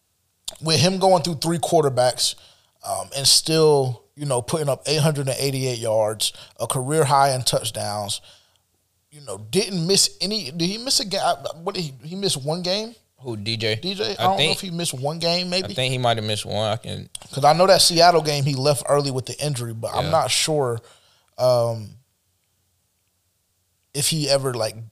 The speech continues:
Speaker 1: had a D N P. I don't th-, yeah, he had no D N Ps this year. So,
Speaker 2: Yeah.
Speaker 1: I mean, that alone,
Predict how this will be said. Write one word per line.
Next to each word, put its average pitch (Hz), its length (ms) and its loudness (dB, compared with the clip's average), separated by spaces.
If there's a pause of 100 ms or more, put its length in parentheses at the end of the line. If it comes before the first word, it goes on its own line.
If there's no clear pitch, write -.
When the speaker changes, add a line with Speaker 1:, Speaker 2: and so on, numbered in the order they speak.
(240)
Speaker 1:
had 139 200 2
a 120 40 -2
D 123 280 -8
N 120 120 -8
P. 127 160 -6
I 117 80 0
don't 170 160 0
th-, - 140 -20
yeah, 160 180 -4
he 151 180 0
had 180 180 6
no 151 180 0
D 160 220 -4
N 147 80 -4
Ps 143 260 -6
this 113 180 -8
year. 107 140 -8
So, 101 360 -4 (120)
Speaker 2:
Yeah. - 100 -16 (280)
Speaker 1:
I 131 60 -12
mean, 131 220 -6
that 156 200 4
alone, 151 580 4